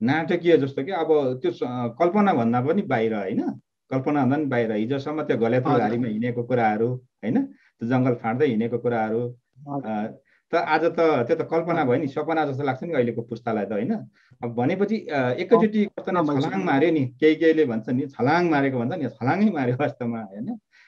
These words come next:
Speaker 1: dramatic भन्छ नि त, नाटकीय जस्तो एक, अ, त्यस्तो खालको भयो। त्यो त भौगोलिक दृष्टिकोणले छँदैछ। अ, त्यो मात्रै होइन नि त, किराँत धर्म हिजो, अ, सानो ठाउँमा सीमित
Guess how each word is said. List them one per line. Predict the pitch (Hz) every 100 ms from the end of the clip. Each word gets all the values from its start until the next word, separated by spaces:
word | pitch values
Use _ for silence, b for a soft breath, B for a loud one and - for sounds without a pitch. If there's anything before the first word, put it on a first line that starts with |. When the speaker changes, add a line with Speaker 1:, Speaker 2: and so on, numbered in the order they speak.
| b 92
Speaker 1:
dramatic | 123 147 131 117
भन्छ | 107 107
नि | 165
त, | 117 202 - 104
नाटकीय | 120 123 123 120
जस्तो | 110 - 117 120
एक, | 107
अ, | - 87 92 92 - -
त्यस्तो | 131 131 -
खालको | 110 104 92
भयो। | 92 98 _ b b b -
त्यो | 214 254
त | 254 151 - 101
भौगोलिक | 104 135 135
दृष्टिकोणले | 143 139 135 117
छँदैछ। | - 131 117 117
अ, | 117 - _ _ _ - -
त्यो | - 240
मात्रै | 233 220 208
होइन | 123 202
नि | 220
त, | 185
किराँत | 139 170 156
धर्म | 147 156
हिजो, | 147 123 143 147 135 -
अ, | 104 104 101 98 - _ _ 127
सानो | 165 190
ठाउँमा | 139 135 135
सीमित | 127 131 131